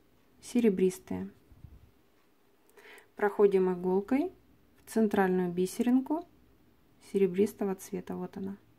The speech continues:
Первая после двух черных. Вот. Первая после двух черных. Затянули. Следующая петля. Затем набираем на иголку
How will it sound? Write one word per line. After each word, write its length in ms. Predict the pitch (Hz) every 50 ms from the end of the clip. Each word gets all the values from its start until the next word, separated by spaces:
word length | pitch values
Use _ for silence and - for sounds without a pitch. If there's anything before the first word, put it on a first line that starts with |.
| _ _ _ _ _ _
Первая 500 | - - 190 190 196 208 240 269 311 349 349 - _ _
после 320 | - 190 202 202 - - 240
двух 400 | 202 180 175 180 196 202 - -
черных. 420 | - - 196 190 - 180 180 175 - -
Вот. 160 | 185 180 - _ - _ _ _ _ _ _ _ _ _ _ _ _ _ _ _ _ _ _ _ _ _ _ _ _ _ _ _ _ _ _ _ _ -
Первая 400 | 196 185 180 196 208 240 269 294
после 400 | 285 - 185 185 - - - 208
двух 280 | 185 180 190 202 202 -
черных. 540 | - - 196 190 190 185 190 - - - - _ _ _ _ _ _ _ _ _ _ _ - _ _ _ _ _ _ _ _ _ -
Затянули. 720 | 208 202 202 202 202 202 190 185 185 180 185 208 247 302 - _ _ _ _ _ _ _ _ _ _ _ _ _ _ _ _ _ - - - - - - _ -
Следующая 600 | - - 220 214 196 190 196 190 - - 202 190
петля. 600 | 196 - - - - - 190 190 190 214 254 349 403 _ _ _ _ _ _ - - - _ _ _ _ _ - _ _ _ _ _ _ _ _ -
Затем 460 | 208 208 233 254 247 - 196 196 190
набираем 520 | 190 190 180 185 196 196 226 254 294 302
на 140 | 285 269 247
иголку 640 | 226 208 202 214 220 220 214 - - 220 214 214 -